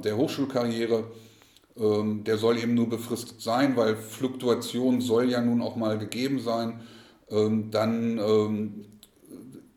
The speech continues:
macht es mehr Sinn, schon frühzeitig darüber nachzudenken, als zu dem Zeitpunkt, wo man, wo wir erst mitteilen,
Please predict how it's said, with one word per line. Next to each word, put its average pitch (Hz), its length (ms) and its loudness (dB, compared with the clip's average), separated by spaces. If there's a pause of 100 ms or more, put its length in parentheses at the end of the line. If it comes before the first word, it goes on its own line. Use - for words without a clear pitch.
(260)
macht 113 260 -2
es 127 160 0
mehr 135 280 6
Sinn, 139 380 2
schon 120 240 -4
frühzeitig 135 560 -4
darüber 117 300 -2
nachzudenken, 110 800 -4
als - 500 -6
zu - 160 -10
dem 110 280 -4
Zeitpunkt, 107 500 -4
wo 101 40 -10
man, 104 380 -6
wo 101 180 -8
wir 131 180 0
erst 117 280 -2
mitteilen, 110 520 0